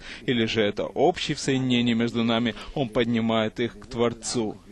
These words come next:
И тогда весь народ достигает исправления. Поэтому Машиах сын Давида. Почему Машиах сын Давида? Машиах это который тянет Мошех всю Малхут на уровень кетер.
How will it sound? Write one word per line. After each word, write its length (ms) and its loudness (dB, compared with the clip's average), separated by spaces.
И 60 -6
тогда 340 2
весь 240 0
народ 500 0
достигает 600 0
исправления. 640 0
Поэтому 480 2
Машиах 360 2
сын 200 0
Давида. 420 2
Почему 320 -2
Машиах 400 2
сын 220 -2
Давида? 520 2
Машиах 500 2
это 160 -2
который 320 0
тянет 500 0
Мошех 720 0
всю 240 -2
Малхут 520 2
на 80 0
уровень 360 2
кетер. 440 0